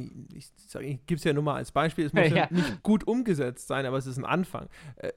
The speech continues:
Speaker 1: Alone in the Dark hatte das mit diesen, äh, episodenhaften, wo sie dann das nochmal immer wie so eine Serienzusammenfassung
Speaker 2: Mhm.
Speaker 1: gemacht haben. Ich glaube, Max Payne drei hat das auch gemacht. Ja, das ist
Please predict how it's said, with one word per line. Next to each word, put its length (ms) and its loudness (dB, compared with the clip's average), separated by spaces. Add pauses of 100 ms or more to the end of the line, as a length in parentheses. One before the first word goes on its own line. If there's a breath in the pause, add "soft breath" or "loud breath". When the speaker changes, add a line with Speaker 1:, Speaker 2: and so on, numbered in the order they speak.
Speaker 1:
Alone 320 4
in 80 0
the 100 -4
Dark 320 0
hatte 160 -2
das 240 -4
mit 180 -4
diesen, 320 -6
äh, 200 -6
episodenhaften, 1000 -2
wo 120 -4
sie 120 -10
dann 140 -6
das 160 -10
nochmal 260 -6
immer 240 -2
wie 80 0
so 140 -4
eine 160 -4
Serienzusammenfassung 1000 0
Speaker 2:
Mhm. 20 -6
Speaker 1:
gemacht 340 -2
haben. 180 -2
Ich 100 -8
glaube, 440 2
Max 540 -4
Payne 300 0
drei 200 0
hat 140 0
das 100 -6
auch 200 0
gemacht. 360 0 (500 loud breath)
Ja, 280 2 (260 loud breath)
das 180 4
ist 220 -4